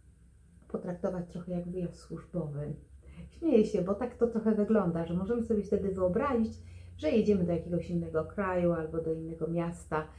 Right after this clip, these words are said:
wyjeżdżamy w sprawach interesu i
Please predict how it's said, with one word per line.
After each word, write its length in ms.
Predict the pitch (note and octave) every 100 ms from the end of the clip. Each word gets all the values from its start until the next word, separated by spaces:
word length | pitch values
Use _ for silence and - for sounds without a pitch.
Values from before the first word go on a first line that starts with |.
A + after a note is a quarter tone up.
| - - - E3+
wyjeżdżamy 680 | F3+ E3+ - E3+ E3 E3
w 60 | E3
sprawach 480 | - E3 D#3 D3+ -
interesu 760 | D#3+ E3+ E3 D#3 - D#3+ D#3+
i 340 | - D#3+ D#3